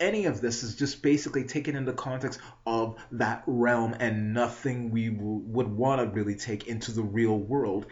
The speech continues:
and do that. Like, like, d-, take an action to it. It's just basically that world in the, in fictional world is meant to be that, and all it is. There's an under-, there's a, there's a great degree of complex understanding to it,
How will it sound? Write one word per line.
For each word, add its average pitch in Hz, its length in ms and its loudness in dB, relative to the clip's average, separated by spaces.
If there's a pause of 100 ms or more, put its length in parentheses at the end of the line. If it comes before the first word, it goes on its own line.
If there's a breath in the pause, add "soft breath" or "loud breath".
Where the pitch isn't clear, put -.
(240 loud breath)
and 117 480 -2 (600)
do 214 200 0
that. - 440 -6 (260)
Like, 151 360 -4
like, 156 300 -2 (200)
d-, 135 100 -6 (140)
take 160 200 -2
an 156 80 -2
action 156 460 -4
to - 200 -8
it. - 60 -14 (320 loud breath)
It's 143 160 2
just - 220 -4
basically 151 560 4 (220 loud breath)
that 131 280 4
world 156 380 4 (160)
in 127 320 -6
the, 113 280 0
in 123 120 -4
fictional 156 400 -4
world 120 360 2
is 107 140 -6
meant 113 240 -2
to 127 60 -4
be 110 200 -2
that, 117 380 -2
and 113 200 -4
all 110 200 0
it - 100 -4
is. 98 240 -2
There's 98 200 -4
an 95 80 -4
under-, 95 180 -4 (140)
there's 101 160 -6
a, 95 180 -6 (320 loud breath)
there's 117 160 2
a 104 60 -2
great 117 260 0
degree 107 380 2
of - 220 -6
complex - 460 -6
understanding 156 640 0
to 233 200 0
it, - 200 -2